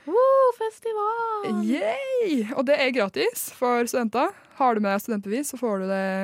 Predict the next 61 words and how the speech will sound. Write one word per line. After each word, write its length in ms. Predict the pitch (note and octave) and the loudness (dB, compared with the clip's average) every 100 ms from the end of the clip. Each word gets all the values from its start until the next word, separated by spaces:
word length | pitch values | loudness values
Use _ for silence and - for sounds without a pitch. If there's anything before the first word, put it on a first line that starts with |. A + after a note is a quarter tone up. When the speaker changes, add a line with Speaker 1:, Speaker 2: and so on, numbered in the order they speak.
| G3 A3+ | -4 -4
Speaker 2:
kommer 160 | G#3 | -4
du 60 | F#3 | -4
inn 140 | F#3+ G3 | -6 -6
for 160 | G3+ | -6
free. 240 | - B3+ F#4+ _ _ | -4 -4 -4 _ _
Speaker 1:
Og 60 | G3+ | -6
du 60 | G3+ | -4
trenger 160 | G3 | -4
ikke 120 | G#3+ G#3 | -2 -4
være 100 | F#3+ | -4
fadder 440 | G3 D#3+ F3+ F#3 | -8 -8 -6 -6
eller 320 | E3+ E3+ E3+ F3 | -6 -6 -6 -8
fadderbarn 480 | D#3+ E3 D#3+ D#3 - _ _ _ _ _ - | -14 -14 -14 -14 -18 _ _ _ _ _ -12
for 100 | E3+ | -12
å 60 | |
komme 160 | - D#3 E3+ | -10 -14 -16
inn. 20 | _ - | _ -4
Speaker 2:
Nei. 200 | A3+ G#3+ - _ _ _ _ _ | -4 -4 -12 _ _ _ _ _
Men 140 | A#3+ C4+ | -2 2
jeg 140 | D4+ | 2
lurer 100 | C#4 | 0
på 80 | A#3+ | 0
om 80 | D#4 | 0
du 60 | D4+ | 0
må 220 | A3 G3+ | 0 0
være 80 | B3 | -4
student. 380 | C4 E4+ C#4+ - _ _ _ - | -2 -4 -6 -18 _ _ _ -2
Jeg 160 | D4 | -2
vet 60 | A#3+ | 0
ikke. 140 | B3 D#4+ - | -2 -2 -2
Speaker 1:
Ja, 120 | A#3+ | 0
det 100 | A#3+ | 0
er 80 | A#3 | 0
jo 40 | |
studentfestivalen, 760 | - G#3 E3+ F#3 - F3+ G3 B3 | -4 -6 -6 -12 -8 -4 -2 -4
så 180 | - A3 | -2 -2
jeg 80 | A3 | 0
håper 320 | A3 E3+ - | -2 -4 -4
jo 140 | G#3 A3+ A3+ A3+ | -2 0 0 0
egentlig 340 | G3 F3+ G3+ G3+ | -2 -4 -2 0
det. 60 | C#4+ - A3 | -2 -4 -10
<laughs> 220 | G3+ - | -6 -2
Speaker 2:
Jo, 80 | C#4+ | 0
men 120 | D4+ | 0
jeg 220 | A3 A#3 E4 | 2 0 0
vil 80 | E4 | 0
også 240 | C#4+ C#4+ C4+ | 4 4 6
ha, 140 | G4+ C4 | 4 4
ikke 160 | D4+ C#4 | 2 2
sant? 480 | C4 C4 C#4+ - F#4 D#4+ | 4 4 2 -2 -2 -2
Speaker 1:
<laughs> 140 | C4+ | 0
Nå 140 | D#4 | 2
har 100 | D#4 | 2
du 80 | C4 | 2
ikke 100 | E4+ C#4+ | 2 2
sånn 120 | C#4 | 4
gammelt 300 | C4 A#3 A#3 | 4 2 0
studentbevis 560 | A3 G#3+ F#3 G#3+ A#3 | -2 -2 -2 -2 -2
som 120 | A#3+ A3+ | 0 -2
er 40 | A3+ | 0
sånn, 160 | A3 | -2